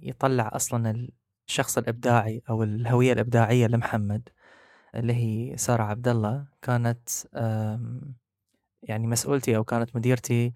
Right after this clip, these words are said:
في أحد الأشغال اللي اشتغلتها كبارت تايم لما كنت في الجامعة، وكانت أول مرة أصلًا أعرف يعني شنو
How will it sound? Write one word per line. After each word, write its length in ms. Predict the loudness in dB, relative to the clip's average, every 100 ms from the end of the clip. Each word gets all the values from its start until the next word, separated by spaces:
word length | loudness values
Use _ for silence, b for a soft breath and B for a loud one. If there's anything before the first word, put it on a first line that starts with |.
| b b b b
في 400 | -6 2 2 2
أحد 140 | 0 2
الأشغال 480 | 2 0 0 0
اللي 560 | 0 0 -2 -2 -4 -10 -18 -14
اشتغلتها 760 | -2 2 4 4 2 2 2 2
كبارت 460 | -2 2 4 4
تايم 280 | 0 -2 -4 -12 b b b b
لما 140 | -2 0
كنت 200 | -2 -4
في 80 | -2
الجامعة، 640 | 2 4 2 0 -6 -8
وكانت 440 | -10 0 2 2 2
أول 380 | 2 4 4 4
مرة 420 | 2 2 0 -2 b b b -2
أصلًا 300 | 0 2 2
أعرف 300 | 2 0 0
يعني 180 | 2 2
شنو 340 | 2 2 2